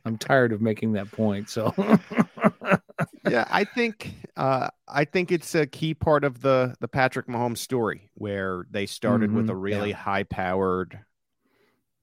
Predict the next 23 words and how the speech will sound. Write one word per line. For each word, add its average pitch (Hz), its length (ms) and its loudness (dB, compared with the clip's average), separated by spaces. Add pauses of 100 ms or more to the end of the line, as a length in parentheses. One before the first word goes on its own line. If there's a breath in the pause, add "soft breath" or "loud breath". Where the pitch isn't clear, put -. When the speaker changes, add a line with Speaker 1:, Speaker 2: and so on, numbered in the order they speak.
Speaker 2:
offense 95 760 -4 (280)
where 87 640 -4 (760)
it, 98 140 -4 (440)
it 101 220 -8
was 92 180 -6 (100)
built 98 280 -4
on 101 120 -2
the 92 160 -4
idea 90 440 -2
of 85 80 -10
the 95 80 -12
Chiefs - 520 -8
chucking 95 500 -4
the 90 80 -6
ball 85 300 -2
down 87 240 -8
the 87 80 -10
field 87 380 -6
and 87 240 -10
that 80 240 -6
threat. 80 340 -4 (460)
Teams 92 300 -8
adjusted 90 600 -6